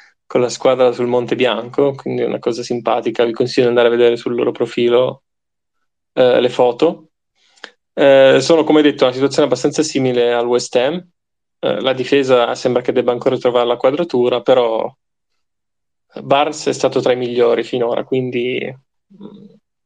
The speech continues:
vediamo come si svilupperanno, eh, nelle prossime due settimane, ma al momento sembrano ancora un po' in ritardo di, di gioco e di condizione.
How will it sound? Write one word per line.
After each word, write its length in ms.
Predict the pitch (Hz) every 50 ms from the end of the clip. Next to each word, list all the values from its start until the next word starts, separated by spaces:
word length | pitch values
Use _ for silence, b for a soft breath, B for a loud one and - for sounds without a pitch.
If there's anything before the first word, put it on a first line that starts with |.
| _ _ _ _ _ _ _ _ _ _ _ _ _ _ _ _ _ _ _ - - - -
vediamo 380 | 139 143 139 139 135 139 139 135
come 180 | - 139 135
si 100 | 131 131
svilupperanno, 840 | 131 127 127 127 131 127 - 139 131 131 127 131 131 131 127 127 127 b b b b b b b b b b b _ _ _ -
eh, 240 | - 143 139 135 131
nelle 200 | 127 127 127 123
prossime 380 | - 131 123 - - 135 131
due 140 | 123 127 127
settimane, 680 | 120 - 117 - - - 127 120 123 123 120 120 123 -
ma 100 | - 127
al 80 | 127 135
momento 360 | 143 143 147 151 143 147 -
sembrano 680 | 135 - 151 147 147 139 135 135 135 135 131 131 - -
ancora 400 | 135 131 127 - 139 127 127 123
un 80 | 127
po' 200 | 131 139 127 123 123
in 60 | 120
ritardo 540 | 123 123 117 - 120 117 - - - 120 120
di, 300 | 120 120 120 - - -
di 100 | 127 127
gioco 380 | 127 131 131 123 120 - 131
e 20 | 127
di 100 | 135 -
condizione. 640 | - 123 117 - - - - - - - - -